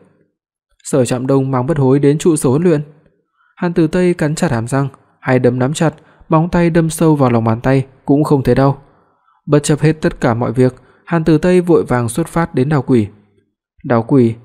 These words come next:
chỉ cần nghe tên nơi này đều khiến cho người ta phải nhíu mày. Hàn Tử Tây ở đó suốt một năm, đối với cô và Cố Hạ mà nói thì nơi này chính là mười tám tầng địa ngục.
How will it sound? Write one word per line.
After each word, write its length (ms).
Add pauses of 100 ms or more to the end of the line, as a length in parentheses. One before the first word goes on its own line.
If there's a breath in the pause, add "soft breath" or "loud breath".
(160)
chỉ 180
cần 280
nghe 160
tên 200
nơi 140
này 240 (220 soft breath)
đều 180
khiến 260
cho 120
người 180
ta 220
phải 160
nhíu 140
mày. 260 (640)
Hàn 200
Tử 120
Tây 180
ở 120
đó 200
suốt 140
một 120
năm, 260 (380 soft breath)
đối 140
với 140
cô 280
và 140
Cố 180
Hạ 220
mà 120
nói 300 (280 soft breath)
thì 100
nơi 140
này 240
chính 240
là 80
mười 200
tám 260
tầng 120
địa 120
ngục. 200